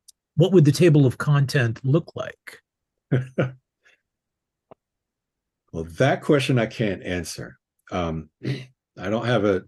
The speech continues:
Speaker 2: a, a comprehensive answer for how contract law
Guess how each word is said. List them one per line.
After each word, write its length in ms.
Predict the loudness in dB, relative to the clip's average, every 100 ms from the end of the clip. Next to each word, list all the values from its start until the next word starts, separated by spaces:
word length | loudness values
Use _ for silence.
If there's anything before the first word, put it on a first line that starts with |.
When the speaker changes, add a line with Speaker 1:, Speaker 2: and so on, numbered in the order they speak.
| -10
Speaker 2:
a, 180 | -10 -10
a 80 | -14
comprehensive 640 | -6 -6 -2 -2 -2 -6
answer 340 | -4 -4 -4 -6
for 220 | -6 -8
how 400 | -8 -4 -2 -2
contract 640 | -4 -6 -6 -2 -4 -4
law 420 | -8 -4 -4 -4